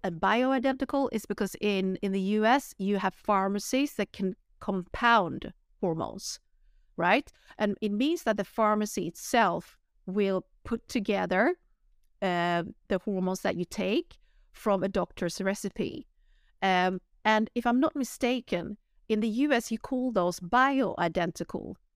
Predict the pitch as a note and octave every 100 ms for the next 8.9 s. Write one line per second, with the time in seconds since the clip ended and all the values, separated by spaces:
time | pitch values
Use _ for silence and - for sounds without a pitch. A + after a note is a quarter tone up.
0 | - F3 B3 F4 - _ _ _ - G3+
1 | G3+ G#3 - _ F#3+ G#3+ - B3+ - -
2 | G4+ B3+ - - G#3+ G3 G#3 G#3 G3+ F#3
3 | A#3 C#4+ E4+ B3+ G3 F#3 F3+ F3 F3 -
4 | F3 E3 E3+ - - F3+ F3 E3+ F3 F3+
5 | F3+ F3+ F3 E3+ E3+ - F#3 G3 G3+ G3
6 | F#3+ F#3+ F#3+ G3+ C#4 - - G#3+ E3+ F#3
7 | E3+ E3+ - - - - F#3+ F3 F3 F3
8 | - F#3 E3+ B3 C#4+ - D#3 C2+ A#1